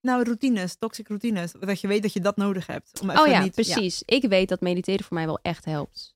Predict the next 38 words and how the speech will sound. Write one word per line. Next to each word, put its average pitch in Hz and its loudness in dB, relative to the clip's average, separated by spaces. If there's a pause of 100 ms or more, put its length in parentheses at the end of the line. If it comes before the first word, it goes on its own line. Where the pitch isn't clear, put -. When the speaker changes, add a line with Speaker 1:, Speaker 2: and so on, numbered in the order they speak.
(140)
Speaker 1:
Ja. 196 -6
Speaker 2:
Al 226 4
doe 302 6
ik 294 2
het - -4
vijf 302 2
minuten 262 -2
per 185 -6
dag. 156 -6
Speaker 1:
Ja. 185 -6
Speaker 2:
Die 208 2
vijf 302 2
minuten 294 2 (300)
helpen 190 -2
mij. 143 -8 (400)
En 202 0 (920)
dus 214 2
probeer 202 -2
ik 202 -2
dat 180 -2
wel 185 -2
elke 175 -6
dag 160 -10
te - -14
doen. 165 -14 (500)
En - -
Speaker 1:
Ja, - -2
Speaker 2:
dat 214 4
is 208 4
Speaker 1:
you 220 6
Speaker 2:
niet 285 8
Speaker 1:
try. 285 4
Speaker 2:
omdat 226 4
ik 226 0
weet 196 2
van, 196 0
"Oh, 214 -2
eh, 226 -12